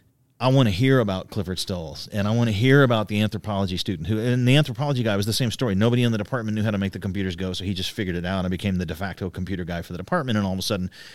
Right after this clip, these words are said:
he built an entire, you know, sysadmin career out of it, and eventually he became cybersecurity, by the way, too. Um, we need those stories. We need as many of those stories as possible. I don't care if they're fictional or real, as long as, to, to our earlier kind of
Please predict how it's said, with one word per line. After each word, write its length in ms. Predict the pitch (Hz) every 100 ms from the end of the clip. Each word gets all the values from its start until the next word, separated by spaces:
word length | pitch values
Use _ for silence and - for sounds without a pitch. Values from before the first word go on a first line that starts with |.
| -
he 100 | 127
built 320 | 101 107 104
an 80 | 98
entire, 500 | 87 95 90 87 98 _
you 120 | 107
know, 180 | 82 85
sysadmin 540 | - 110 117 107 107
career 320 | - 113 180 165
out 120 | 73
of 60 | 64
it, 80 |
and 140 | 71 90
eventually 320 | 98 104 104
he 180 | 92 120
became 320 | 113 90 90
cybersecurity, 580 | - 76 69 95 - 71
by 140 | 80
the 80 | 78
way, 140 | 82
too. 320 | - 139 160 - _ _ - - - - _ _
Um, 560 | 120 113 98 87 85 90 _ _ _ _ _ -
we 160 | 127
need 180 | 123 151
those 160 | 123 92
stories. 460 | - 80 67 - -
We 140 | 123 117
need 180 | 123 127
as 80 |
many 200 | 110 127
of 60 | 120
those 120 | 107
stories 220 | - 104
as 60 | 87
possible. 380 | - 120 95 90
I 120 | 131
don't 120 | 147
care 120 | - 113
if 60 |
they're 80 | 98
fictional 360 | - 120 113 98
or 200 | 101 117
real, 400 | 90 82 87 - _
as 160 | - 101
long 220 | 110 113
as, 160 | 104 - _
to, 140 | - 107
to 140 | 110
our 160 | 104 101
earlier 300 | 107 101 95 87 -
kind 160 | 104
of 80 | 85